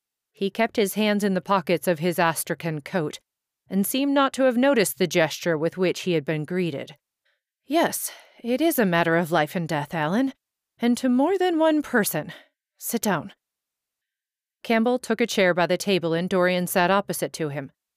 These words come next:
The two men's eyes met. In Dorian's, there was infinite pity. He knew that what he was going to do was dreadful.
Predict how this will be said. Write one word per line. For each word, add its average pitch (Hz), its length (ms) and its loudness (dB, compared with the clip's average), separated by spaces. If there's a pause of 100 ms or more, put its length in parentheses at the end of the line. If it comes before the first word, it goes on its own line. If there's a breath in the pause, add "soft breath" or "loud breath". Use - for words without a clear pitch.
(220)
The 196 100 -2
two 226 200 2
men's 196 360 2
eyes 175 420 2
met. 202 360 0 (600)
In 277 280 4
Dorian's, 208 840 0 (220)
there 220 160 2
was 220 180 2
infinite 190 580 0
pity. 170 440 -6 (420)
He 226 320 0
knew 226 500 2 (120)
that 185 260 2
what 190 160 2
he 262 180 -2
was 277 200 0
going 196 320 2
to - 120 -4
do 147 420 -4 (340)
was 175 260 -6
dreadful. - 600 -6